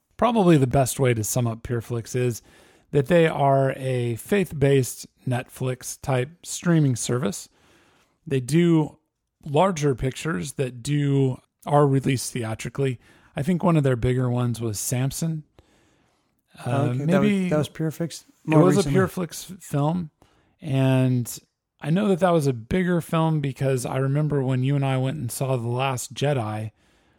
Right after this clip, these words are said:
Speaker 1: Samson was one of the trailers that played before The Last Jedi played.
Speaker 2: Right.
Speaker 1: So they do have things that are,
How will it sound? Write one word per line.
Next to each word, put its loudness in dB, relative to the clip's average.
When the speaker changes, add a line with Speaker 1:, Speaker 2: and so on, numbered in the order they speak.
Speaker 1:
Samson 2
was 0
one 0
of -2
the -4
trailers 0
that -8
played -2
before -2
The -4
Last -6
Jedi -6
played. -6
Speaker 2:
Right. -4
Speaker 1:
So 2
they 6
do 4
have 0
things 0
that 2
are, 0